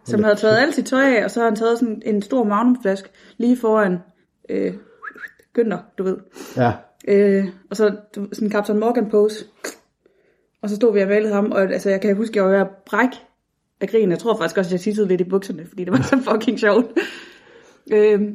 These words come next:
Speaker 1: det er lige sådan det, der stikker mest ud for mig. I hvert
Speaker 2: Jeg
Speaker 1: fald
Speaker 2: synes,
Speaker 1: lige
Speaker 2: jeg skal kontakte H R.
Speaker 1: Ja.
Speaker 2: Det der, det er jo misbrug.
Speaker 1: Det var hans egen ide-, altså, han gik selv med til det.
Speaker 2: Ja, men det er stadigvæk lidt misbrug af autoritet, er det ikke? Han er kun elev. Så står I der. Nå.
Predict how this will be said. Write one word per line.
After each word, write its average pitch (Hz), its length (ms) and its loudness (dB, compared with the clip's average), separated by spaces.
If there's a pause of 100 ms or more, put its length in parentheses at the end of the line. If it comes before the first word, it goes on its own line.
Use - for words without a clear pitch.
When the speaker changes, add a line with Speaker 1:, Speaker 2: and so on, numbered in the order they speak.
(120)
Speaker 1:
det 254 60 4
er 247 40 4
lige 247 160 4
sådan 233 180 2
det, 233 100 2
der 233 80 -2
stikker 214 280 -2
mest 240 280 0
ud 196 140 0
for 190 160 -8
mig. 202 200 -6
I - 140 -20
hvert - 80 -2
Speaker 2:
Jeg - 80 2
Speaker 1:
fald 233 180 2
Speaker 2:
synes, - 80 0
Speaker 1:
lige 123 60 4
Speaker 2:
jeg 117 60 2
skal - 160 -6
kontakte 117 440 -8
H - 40 -2
R. 95 260 -2 (1200)
Speaker 1:
Ja. 202 140 -2
Speaker 2:
Det 143 100 4
der, 131 180 4
det 131 340 2
er 117 40 0
jo 113 360 0 (160)
misbrug. 147 460 -2
Speaker 1:
Det 214 80 2
var 214 60 4
hans 214 160 0
egen 277 240 2
ide-, - 180 -2
altså, 208 140 -8
han 208 100 -4
gik 208 140 -4
selv 269 200 -2
med 226 140 -4
til 180 160 -10
det. 165 80 -14 (280)
Speaker 2:
Ja, 127 320 -2
men 135 180 2
det 127 80 0
er 113 40 0
stadigvæk 156 420 2
lidt 156 140 2
misbrug 170 320 -4
af - 40 -2
autoritet, 123 440 -2
er 107 80 -2
det 107 80 -4
ikke? 113 160 -8 (680)
Han 160 140 0
er 156 60 4
kun 170 200 0
elev. 147 340 2 (580)
Så - 180 -20
står 135 260 2
I 131 100 4
der. 123 240 0 (1120)
Nå. 107 260 -10